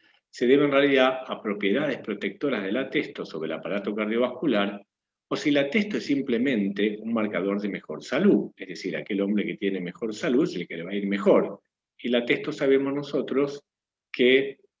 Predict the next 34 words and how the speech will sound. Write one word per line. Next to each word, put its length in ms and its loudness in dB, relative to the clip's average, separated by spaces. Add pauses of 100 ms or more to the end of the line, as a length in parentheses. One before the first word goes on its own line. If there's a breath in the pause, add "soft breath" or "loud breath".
(140)
sigue, 840 2 (600)
eh, 180 4
a 120 2
la 100 4
enfermedad 480 0
general, 680 0
es 140 -6
decir, 340 -6
en 520 -12
procesos 400 -4
de 80 0
enfermedad 380 -2
general, 300 0
sobre 200 -6
todo 140 -2
en 80 0
enfermedad 340 -8
general 220 -4
muy 140 -2
aguda, 300 0
la 140 -4
testo 280 -8
bra-, 320 -4
baja 280 -4
francamente, 800 -2 (400 loud breath)
y 220 4
como 220 -2
veremos 360 0
ahora, 360 0
con 180 -10
más 220 -2
comorbilidades 760 0
también 300 -4
baja. 400 2